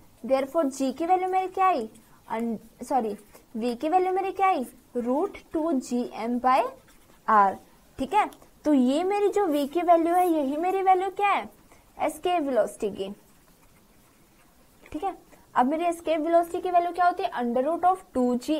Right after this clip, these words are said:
M by R। It means under root of two multiply by gravitational constant multiply by mass of earth and divided by the radius of the earth। ठीक है, अब देखो मुझे ग्रेविटेशनल वैल्यू, ग्रेविटेशनल कांस्टेंट की भी वैल्यू गिवन है,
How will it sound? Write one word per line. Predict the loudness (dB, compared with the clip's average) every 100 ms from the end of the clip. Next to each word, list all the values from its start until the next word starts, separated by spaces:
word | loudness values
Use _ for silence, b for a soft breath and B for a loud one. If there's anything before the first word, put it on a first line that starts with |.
| -2
M | -4 2
by | 2 4 4
R। | 4 2 B B -6
It | -2 -2
means | 0 0
under | 2 4
root | 2 4 2
of | 0 0
two | 0 0 -2 2
multiply | 2 2 -4 -2 0
by | 2 0 2
gravitational | 2 2 -2 -4 -4 -8 -6
constant | -8 -6 -4 -4 -2 -2
multiply | -2 -4 -6 0 0 2
by | 0 -2 B B _
mass | -6 -2 -2 0 0
of | 2 0
earth | 0 -2
and | -2 0
divided | 0 2 2 2
by | 2 2
the | 0 -6 -10 b b -2
radius | 0 4 4 6
of | 4 4
the | 4 4
earth। | 0 b b _
ठीक | -2
है, | -2 -4 B -4
अब | -2
देखो | -2 -2
मुझे | -4 -4
ग्रेविटेशनल | -2 -2 -2 0 0 0 -2 2
वैल्यू, | 2 2 -4 -12 -18 -8
ग्रेविटेशनल | 0 0 2 -4 -4 -6
कांस्टेंट | -4 -4 -4 -8 -6
की |
भी | -6 0
वैल्यू | 0 0
गिवन | -4 -4 -4
है, | -4